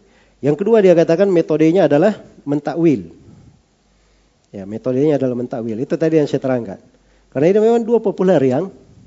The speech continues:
dikembangkan oleh sebagian manusia belakangan ini. Tafwid, kalau nggak tafwid, ta-, takwil. Dan ini bertentangan, ya, kontradiksi. Ya. Antara yang mentakwil dan mentafwid.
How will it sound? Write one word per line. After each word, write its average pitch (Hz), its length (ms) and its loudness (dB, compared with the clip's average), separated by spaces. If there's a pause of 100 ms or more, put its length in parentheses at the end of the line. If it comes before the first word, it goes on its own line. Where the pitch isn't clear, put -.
(600)
dikembangkan 147 560 -2
oleh 117 160 -6
sebagian 131 400 -2
manusia 127 400 -6
belakangan 110 480 -10
ini. 101 240 -18 (760)
Tafwid, 196 480 -6
kalau 127 220 -4
nggak 123 160 -8
tafwid, 180 420 -6
ta-, 127 140 -8 (160)
takwil. 147 420 -4 (160)
Dan 139 240 -4
ini 240 60 -2
bertentangan, 175 640 -4
ya, 202 100 -2
kontradiksi. 139 800 -8 (840)
Ya. 92 160 -14 (800)
Antara 123 320 -6
yang 127 160 -6
mentakwil 147 340 -4
dan 139 160 -4
mentafwid. 127 480 -8